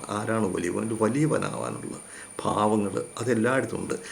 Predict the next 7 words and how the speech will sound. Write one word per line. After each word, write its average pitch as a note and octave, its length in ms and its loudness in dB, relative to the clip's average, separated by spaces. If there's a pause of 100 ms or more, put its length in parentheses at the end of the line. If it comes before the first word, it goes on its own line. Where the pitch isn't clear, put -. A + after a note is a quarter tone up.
(160)
സമൂഹ-, G#2+ 380 4
സഭാ A#2 320 4
സമൂഹത്തിലുണ്ട്, G#2+ 580 4
രാഷ്ട്രീയ G2 420 4
സമൂഹത്തിലുണ്ട്, F#2+ 560 0
എല്ലാം A#2+ 380 0
വലിയവൻ. - 280 0